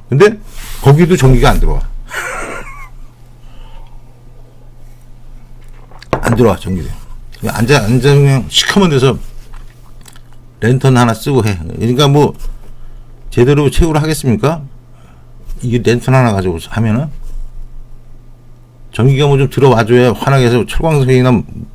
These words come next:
무연탄 캐내지. 어? 안 들어와서 이거, 이거 머리에 하나 끼고 하면 무슨 백두산 등장, 등산하는 거예요? 예. 거기부터 안 되니까 전체 공업도시들이 안 될 수밖에 없죠.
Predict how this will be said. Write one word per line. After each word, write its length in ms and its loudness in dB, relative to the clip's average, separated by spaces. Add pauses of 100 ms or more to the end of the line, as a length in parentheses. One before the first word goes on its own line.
무연탄 420 2
캐내지. 560 2 (680)
어? 180 0 (540)
안 160 0
들어와서 320 4
이거, 320 2
이거 380 2
머리에 320 4
하나 200 2
끼고 360 0
하면 300 2 (1040)
무슨 400 0
백두산 400 2
등장, 360 2 (200)
등산하는 460 4
거예요? 340 -2 (320)
예. 40 -12 (1700)
거기부터 440 4
안 160 6
되니까 260 0
전체 420 2 (340)
공업도시들이 680 2 (100)
안 140 -2
될 120 4
수밖에 300 -4
없죠. 360 -10